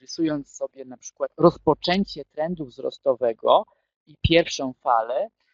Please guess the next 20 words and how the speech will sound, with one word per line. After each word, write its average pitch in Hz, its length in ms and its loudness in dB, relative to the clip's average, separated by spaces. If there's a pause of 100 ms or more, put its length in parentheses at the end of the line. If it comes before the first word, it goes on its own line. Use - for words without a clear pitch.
(160)
to 147 120 -4
ta 147 140 -2
fala, 226 440 10
która, 147 580 0 (120)
mm, 127 280 -4
która 139 300 -6
podąża 151 800 2
w, 117 540 -10
w - 80 -20
kierunku 143 420 -4
poprzedniego 160 640 0
mocnego 151 440 -4
trendu, 156 400 0
czyli - 220 -14
tego, 143 260 -4
który 147 320 -4 (260)
tutaj 147 640 -4 (580)
rysowany 131 460 -10
byłby 143 260 -4
spadkowy, 139 920 -2